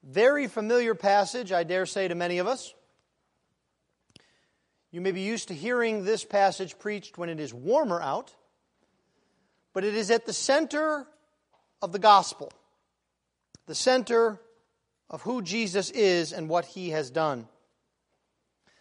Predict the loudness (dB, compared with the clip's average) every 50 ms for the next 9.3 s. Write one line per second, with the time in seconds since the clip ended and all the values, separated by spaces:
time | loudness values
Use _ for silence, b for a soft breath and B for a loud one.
0 | _ _ -10 -6 -6 -6 -4 -4 -6 -8 -8 -6 -6 -6 -4 -4 -4 -4 -6 -6
1 | -8 -8 -6 -4 -2 -2 -2 -2 -4 -6 -6 -6 -8 -10 -8 -8 -8 -6 -4 -4
2 | -4 -2 -2 -2 -2 -4 -4 -6 -6 0 2 4 6 6 6 6 4 0 -2 -2
3 | -2 -2 -2 -4 -2 0 0 0 0 -2 -6 -10 -18 _ _ _ _ _ _ _
4 | _ _ _ _ _ -8 -6 0 4 6 6 6 6 4 4 2 2 4 6 8
5 | 8 8 8 6 4 2 0 -6 -16 _ _ _ _ _ _ _ _ -10 -10 -8
6 | -6 -6 -8 -8 -6 -2 -2 -2 0 0 -2 -2 -2 -4 -4 0 0 0 0 0
7 | -2 -8 -10 -12 -20 _ _ _ _ _ _ _ _ _ _ _ _ _ _ _
8 | _ _ _ _ _ _ -8 -2 4 6 8 8 8 6 4 4 6 8 8 8
9 | 8 8 6 4 2